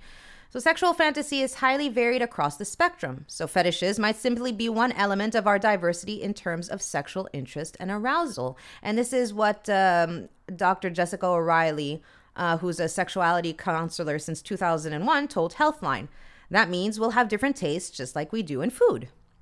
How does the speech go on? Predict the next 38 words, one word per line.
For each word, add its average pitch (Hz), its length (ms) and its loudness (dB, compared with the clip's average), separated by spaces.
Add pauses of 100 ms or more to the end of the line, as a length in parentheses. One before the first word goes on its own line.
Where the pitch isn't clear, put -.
(1120)
So 339 120 -2
Doctor 427 340 8
Kruger, 294 380 2
he 302 180 0
concurs, 170 800 0
and 240 160 -2
he 339 280 0
says, 165 800 0
um, 226 640 4 (180)
that 214 220 2
generally 320 460 4
speaking, 294 520 -2
a 214 80 0
typical 311 440 -2
case 240 440 -4
may 214 300 0
be 185 320 -4
somebody 233 460 0
happened 190 600 2 (380)
or 180 120 -4
happens 196 380 2
upon 214 300 2
an 233 100 2
object 170 520 2
by 302 100 4
accident 202 600 2
or 208 100 0
through 240 220 -2
exposure 190 600 -2
to 233 180 -4
leather 156 640 -2
or 311 160 -2
dolls 180 500 4
or 220 120 -4
part 185 240 0
of 175 100 -2
a 208 40 -4
human 160 520 -6